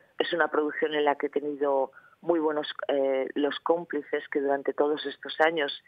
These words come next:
me han apoyado, pues han apoyado esta producción, como puede ser el Teatro Principal de Burgos,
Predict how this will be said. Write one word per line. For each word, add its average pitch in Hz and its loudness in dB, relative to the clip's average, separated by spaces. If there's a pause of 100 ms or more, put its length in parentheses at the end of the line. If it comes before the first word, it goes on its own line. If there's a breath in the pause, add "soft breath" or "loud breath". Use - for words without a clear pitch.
(400 soft breath)
me 139 0
han 139 4
apoyado, 147 2
pues 135 -12 (140)
han 139 0
apoyado 135 0
esta 131 -2
producción, 147 -2
como 135 -2
puede 135 -4
ser 135 -2
el 131 -2
Teatro 131 0
Principal 123 -6
de 123 -2
Burgos, 175 0